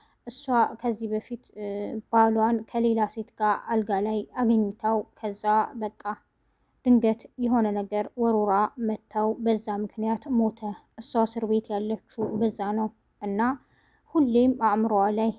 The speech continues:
ይሄ ነው ያለው። ማታ ስትተኛ ባሏን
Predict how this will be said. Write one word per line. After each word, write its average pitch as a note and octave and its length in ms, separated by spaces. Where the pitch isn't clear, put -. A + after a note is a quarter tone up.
ይሄ B3+ 220
ነው F#3+ 140
ያለው። G3 340
ማታ A3+ 260
ስትተኛ G#3 540
ባሏን G#3+ 420